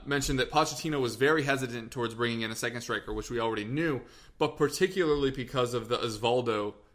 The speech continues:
fiasco that happened at Southampton, where he brought him in, disrupted the squad, then they had to let him go for almost nothing.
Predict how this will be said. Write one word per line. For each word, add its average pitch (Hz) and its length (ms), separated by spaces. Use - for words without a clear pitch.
fiasco 107 720
that 120 120
happened 120 340
at 113 100
Southampton, 117 720
where 131 120
he 131 80
brought 135 300
him 131 140
in, 123 160
disrupted 120 500
the 117 80
squad, 110 560
then 123 140
they 123 100
had 117 140
to 120 80
let 117 180
him 113 120
go 113 140
for 113 180
almost 104 300
nothing. 110 420